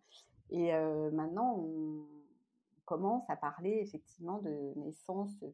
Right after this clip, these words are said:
plus naturelle, euh, et cetera. Donc, euh, elle est toujours dans le timing de ce qui se fait, quoi. <laughs> C'est, <laughs> et puis, bah, les études qu'elle a faites, euh...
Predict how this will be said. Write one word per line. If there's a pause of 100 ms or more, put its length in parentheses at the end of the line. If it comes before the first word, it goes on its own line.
(180)
plus
naturelle,
euh,
et
cetera.
Donc,
euh, (380)
elle
est
toujours
dans
le
timing
de
ce
qui
se
fait,
quoi.
<laughs> (360)
C'est, (140)
<laughs>
et
puis,
bah,
les
études
qu'elle
a
faites,
euh...